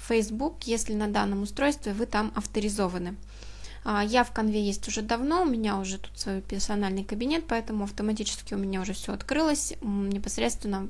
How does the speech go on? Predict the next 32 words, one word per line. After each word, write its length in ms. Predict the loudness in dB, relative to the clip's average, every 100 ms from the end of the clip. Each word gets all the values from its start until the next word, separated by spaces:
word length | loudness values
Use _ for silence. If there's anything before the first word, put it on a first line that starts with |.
| -6
мой 360 | -2 0 2 0
личный 360 | -2 -4 -4 -2
кабинет. 440 | 0 0 0 -2 -4 -2 -2 -2 -2 -2 -2 -4 -4 -2
А, 260 | 2 4 4
нам 220 | 6 6
необходимо 580 | 4 2 0 2 2 2
будет 300 | 0 0 -2
создать 400 | -2 2 2 2
дизайн, 460 | 2 4 6 4
но 80 | 4
мы 140 | 2 2
нажимать 460 | 2 2 2 0
«Создать 380 | -2 -2 0 0
дизайн» 340 | 0 0 0 2
здесь 220 | 0 0
не 80 | -2
будем, 360 | 0 2 0
потому 260 | 0 0 0
что 180 | -2 -2
нам 220 | 0 0
нужны 240 | 0 -2
свои 340 | 0 2 2 2
настраиваемые 720 | 0 0 2 4 4 2 2
размеры. 520 | 0 2 4 4 2 -2 -6 -6 -6 -8 -8 -8 0
И 140 | 2
здесь 300 | 6 8 8
мы 120 | 2
пишем, 340 | 2 0 0 0
«Ширина 480 | 0 0 2 2
у 40 | 2
нас 180 | 0 -2
будет 380 | -2 -4 -4